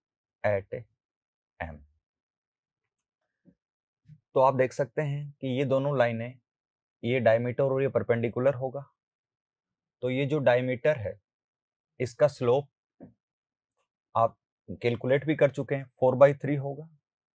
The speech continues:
तो इसका जो स्लोप है, वो कितना होगा? माइनस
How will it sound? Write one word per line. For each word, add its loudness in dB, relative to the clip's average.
तो -8
इसका -4
जो -4
स्लोप -4
है, -10
वो -6
कितना -8
होगा? -6
माइनस -8